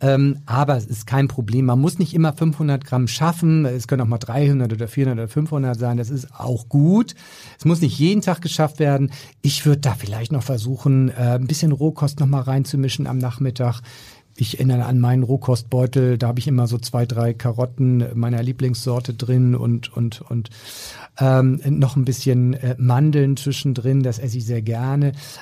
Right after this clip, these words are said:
Also ich würde es versuchen, schrittweise, ähm, noch ein paar mehr, ähm, Gemüsesorten reinzubringen und die Portion ein bisschen zu steigern.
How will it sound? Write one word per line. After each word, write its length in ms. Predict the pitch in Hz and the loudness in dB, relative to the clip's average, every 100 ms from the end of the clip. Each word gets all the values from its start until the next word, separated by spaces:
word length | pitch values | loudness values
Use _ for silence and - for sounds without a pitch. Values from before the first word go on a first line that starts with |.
| _ | _
Also 180 | 147 147 | 0 0
ich 160 | 143 | 2
würde 140 | 180 180 | 2 2
es 100 | 165 | 0
versuchen, 460 | 165 143 170 165 | 0 0 2 2
schrittweise, 1040 | 151 - 190 160 156 151 165 151 160 160 143 - | 2 2 0 2 2 4 2 4 4 2 0 -2
ähm, 380 | 143 143 143 143 143 139 139 143 | 2 4 2 0 -4 -4 -2 0
noch 160 | 151 | 0
ein 320 | - 143 139 123 | 2 2 4 2
paar 200 | 139 135 | 0 2
mehr, 520 | 139 160 170 151 - | 2 2 2 0 -2
ähm, 400 | 131 131 131 127 127 127 120 | -2 0 2 0 -2 -6 -2
Gemüsesorten 720 | 131 123 160 156 127 127 127 | 2 2 2 0 0 0 0
reinzubringen 720 | 107 113 160 160 - 139 143 | 0 0 0 -2 -2 2 2
und 180 | 139 120 | 2 -2
die 80 | 123 | -2
Portion 540 | - 117 107 135 147 | -4 -6 -2 2 4
ein 40 | 139 | 4
bisschen 280 | 127 - 120 | 0 -4 -6
zu 140 | 117 | -6
steigern. 380 | - 123 123 | -6 -4 -2